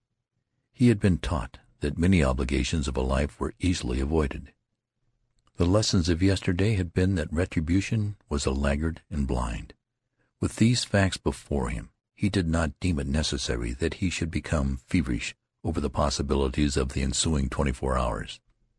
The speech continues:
He could leave much to chance. Besides, a faith in himself had secretly blossomed. There was a little flower of confidence growing within him.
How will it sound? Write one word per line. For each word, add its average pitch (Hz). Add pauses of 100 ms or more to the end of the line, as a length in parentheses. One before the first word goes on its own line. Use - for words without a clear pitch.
(160)
He 92
could 73
leave 78
much 78
to 80
chance. 60 (580)
Besides, 113
a 71
faith -
in 90
himself 92 (120)
had 80
secretly 92
blossomed. - (640)
There 110
was -
a 120
little 123
flower 95
of -
confidence 64
growing 69
within 64
him. 62